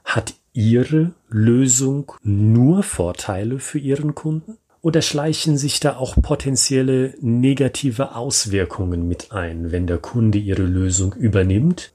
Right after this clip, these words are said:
soll also heißen implementiert?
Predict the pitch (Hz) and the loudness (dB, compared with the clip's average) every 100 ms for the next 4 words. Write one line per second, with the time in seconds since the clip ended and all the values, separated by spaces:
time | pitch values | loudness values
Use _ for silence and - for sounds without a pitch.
0 | _ - 110 98 95 95 101 98 - 123 | _ -6 -2 0 0 0 0 0 0 -2
1 | 110 104 120 107 104 - - 92 - - | -2 -2 0 0 0 -4 -8 -10 -10 -16
2 | - - | -20 -20